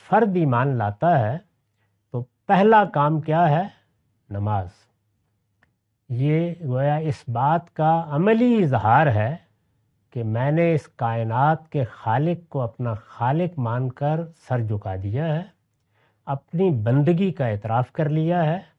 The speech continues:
اور میں اپنے شب و روز میں اب اس بندگی کا اعتراف کرنے کے لیے تیار ہوں۔ یہ نماز ہے۔ <clears throat> حکومت کی سطح پر، یہ تو فرد کا بھی معاملہ ہے، حکومت کی سطح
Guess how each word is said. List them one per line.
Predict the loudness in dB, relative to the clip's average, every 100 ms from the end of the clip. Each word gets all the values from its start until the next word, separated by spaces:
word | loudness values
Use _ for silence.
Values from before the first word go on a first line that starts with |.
| _ _ _ _
اور | -8 -4
میں | -2 0 2
اپنے | 0 -2 -4 -4
شب | -4 -4 -2
و | -2
روز | 2 2 2
میں | 0 -2 -6 _ _ _ _ _ -10
اب | -4 -4
اس | -4 -2
بندگی | 0 2 2 0 0
کا | -2
اعتراف | -2 -4 0 2 4 2 -4 _ _ _
کرنے | -6 -2 -2 -4
کے | -4
لیے | -6 -6
تیار | -8 -10 -10 -12 -18
ہوں۔ | _ _ _ _ _ _ _ _ _ _ -8
یہ | -4
نماز | -2 0 2 2 0 -6
ہے۔ | -16 -2
<clears throat> | 2 4 2 -4 _ _ _ _ _ _ _
حکومت | -2 4 4 6 4 2
کی | -2
سطح | -2 -2 -4
پر، | -6 _ _ _
یہ | -4 -2
تو | -2 -4 0
فرد | 2 2 0
کا | -2
بھی | -2 -4
معاملہ | -2 0 2 2
ہے، | 0 -2 _ _ _ _ _ _ _
حکومت | -4 2 4 6 4 2
کی | -2
سطح | 0 -2 0